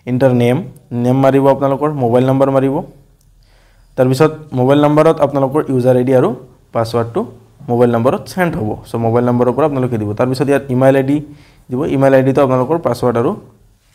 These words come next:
ইউজাৰ নেমটো যাব। তাৰপিছত ইয়াত আপোনালোকে কেপচাটো মাৰি দিব, যিটো আপোনালোকৰ এই বক্সত আহিছে, এই বক্সৰখিনি ইয়াত মাৰি দি আপোনালোকে ৰেজিষ্টাৰ কৰি ল'ব। আৰু ৰেজিষ্টাৰ কৰাৰ পিছত আপোনালোকে, আহ,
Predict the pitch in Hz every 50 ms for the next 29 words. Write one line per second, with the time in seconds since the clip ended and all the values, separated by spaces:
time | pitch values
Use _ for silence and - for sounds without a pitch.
0 | _ _ _ _ _ _ _ _ _ _ _ _ _ _ _ _ _ _ _ _
1 | _ _ _ _ _ _ _ _ - - 131 120 120 117 113 113 113 113 117 156
2 | 160 156 127 107 - 113 - - 123 117 117 117 135 117 123 117 110 117 107 117
3 | 117 117 117 120 117 117 120 113 117 117 - - 131 135 135 131 127 131 135 135
4 | 139 180 240 - - - - - _ _ - 110 110 117 107 113 113 113 110 117
5 | 120 117 117 117 117 113 110 113 107 113 - - 117 110 120 120 120 123 - 175
6 | 143 123 123 120 117 113 - - 127 120 123 123 127 160 - 131 127 120 123 120
7 | 117 117 117 117 127 123 120 117 117 117 113 170 226 - - - - _ _ _
8 | _ _ _ _ _ _ _ _ _ _ _ - 120 143 165 165 - - 156 131
9 | 107 107 107 104 101 101 101 104 - - - - 117 113 117 120 123 139 151 147
10 | - 175 170 170 165 160 160 151 139 139 131 170 160 156 143 123 131 127 127 127
11 | - 180 240 - - - _ _ _ _ _ _ - 107 107 104 104 104 - -